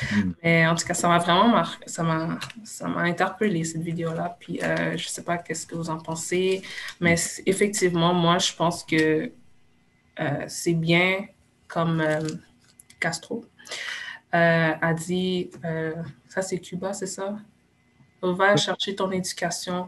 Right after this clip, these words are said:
Speaker 2: puis retourne au pays. Puis comme moi, c'est sûr que c'est quelque chose que je fais. Je, je suis en train de prendre mon éducation, je finis mon bac, puis je, je m'en vais. <laughs> Et je pense que d'autres personnes devraient, euh,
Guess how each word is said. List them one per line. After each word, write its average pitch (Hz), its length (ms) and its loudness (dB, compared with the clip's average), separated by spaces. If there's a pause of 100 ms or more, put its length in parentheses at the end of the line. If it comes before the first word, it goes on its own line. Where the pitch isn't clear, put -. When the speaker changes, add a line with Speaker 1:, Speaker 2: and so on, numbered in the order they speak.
Speaker 2:
puis 180 160 -4
retourne 170 600 -6
au 170 80 -4
pays. 165 480 -4 (100)
Puis 165 160 -6
comme 165 220 -2
moi, 170 320 2
c'est 180 240 -6
sûr 180 400 -4
que 175 100 -6
c'est - 140 -8
quelque 165 160 -6
chose 175 200 -8
que - 120 -6
je 160 160 -2
fais. 165 260 -6 (420)
Je, 165 460 0
je - 80 -10
suis - 100 -8
en 165 40 -4
train 190 260 -2
de 185 100 -2
prendre 185 300 -2
mon 180 140 0
éducation, 175 680 -4
je 208 80 -6
finis 180 320 -4
mon 170 400 0
bac, 180 420 0 (920)
puis 180 120 -2
je, 170 280 -2 (760)
je 170 240 0
m'en 185 260 0
vais. 170 140 -4
<laughs> 247 840 2
Et 180 80 2
je 175 80 0
pense 165 240 -2
que 165 160 -2
d'autres 160 220 0
personnes 165 340 -2
devraient, 160 480 0
euh, - 260 -4